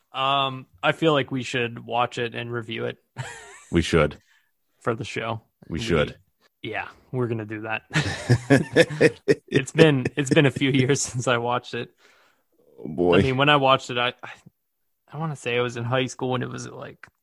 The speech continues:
Speaker 1: two in the morning. <laughs>
Speaker 2: Why?
Speaker 1: So,
Speaker 2: Oh, uh, you know, I'm not
Speaker 1: like,
Speaker 2: even
Speaker 1: the
Speaker 2: gonna
Speaker 1: perfect
Speaker 2: ask
Speaker 1: time to
Speaker 2: why.
Speaker 1: watch that movie.
Speaker 2: Yes. Well, apparently
Speaker 1: <laughs>
Speaker 2: Leah Thompson wants to bring it back.
Speaker 1: I think it, I think he'll make a,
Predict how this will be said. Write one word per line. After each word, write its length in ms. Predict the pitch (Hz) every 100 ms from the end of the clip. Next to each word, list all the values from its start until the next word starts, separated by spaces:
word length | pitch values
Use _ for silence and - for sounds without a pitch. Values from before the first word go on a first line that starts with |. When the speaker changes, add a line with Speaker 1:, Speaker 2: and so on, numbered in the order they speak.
| _ _ _ _ _ _
Speaker 1:
two 200 | - 127
in 60 | 127
the 60 |
morning. 460 | 120 123 123 123 120 - - - _
<laughs> 0 | 247 - 208 - - 185 _ - -
Speaker 2:
Why? 260 | - 92 98
Speaker 1:
So, 160 | 113 110
Speaker 2:
Oh, 280 | 101 -
uh, 40 | 78
you 180 | - 120
know, 60 |
I'm 180 | 113 135
not 80 | 160
Speaker 1:
like, 60 | 151
Speaker 2:
even 120 | 120
Speaker 1:
the 60 |
Speaker 2:
gonna 100 | 95 85
Speaker 1:
perfect 100 | 87
Speaker 2:
ask 80 | 85
Speaker 1:
time 160 | 123
to 60 | 85
Speaker 2:
why. 80 | 87
Speaker 1:
watch 180 | 123 -
that 140 | 117
movie. 160 | 123 123
Speaker 2:
Yes. 360 | 101 85 - - - - - -
Well, 180 | 147 160
apparently 580 | - - 175 208 - 151
Speaker 1:
<laughs> 20 |
Speaker 2:
Leah 260 | 107 123 127
Thompson 580 | - 123 127 120 107 92
wants 380 | 92 107 110 -
to 80 |
bring 240 | 95 101 104
it 100 | -
back. 380 | 85 98 98 - _ _ _ -
Speaker 1:
I 120 | 196
think 240 | 196 160
it, 200 | 131 123 -
I 80 | 165
think 240 | 170 170
he'll 140 | - 127
make 280 | 123 120
a, 40 | -